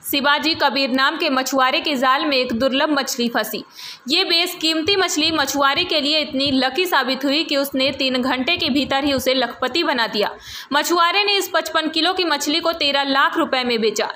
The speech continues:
तीन घंटे तक चली बोली के बाद इसे एक विदेशी फर्म ने खरीदा है।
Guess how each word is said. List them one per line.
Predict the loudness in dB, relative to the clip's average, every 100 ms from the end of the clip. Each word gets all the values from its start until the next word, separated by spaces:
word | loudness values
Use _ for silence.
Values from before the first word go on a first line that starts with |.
| -4
तीन | -2 0
घंटे | 0 0 -2
तक | -2 -2
चली | -2 -2 0
बोली | 2 2 0
के | 0
बाद | 2 2 0
इसे | 0 0 0 -4 -10 -2
एक | -2 0
विदेशी | 0 0 0 2 0
फर्म | 0 0 0
ने | 0
खरीदा | -2 -2 0 0 0
है। | 0 -4